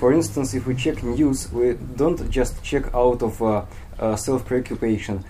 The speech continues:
but also we just want to know what we should do, how to react to things. For instance, the rate.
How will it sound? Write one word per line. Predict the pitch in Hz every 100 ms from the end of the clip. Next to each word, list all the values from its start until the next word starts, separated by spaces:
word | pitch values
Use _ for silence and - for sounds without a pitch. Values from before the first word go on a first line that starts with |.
| - -
but | 117 110
also | 131 139 127
we | 117 123 113
just | 117 120 -
want | 120 127
to | 123
know | 120 123 131
what | 131 120 113
we | 117
should | 107 127
do, | 156
how | 123 117
to | 117
react | 107 127 135 -
to | -
things. | 107 120 95 90 - - 151
For | 139
instance, | 160 143 127
the | 113
rate. | 110 107 107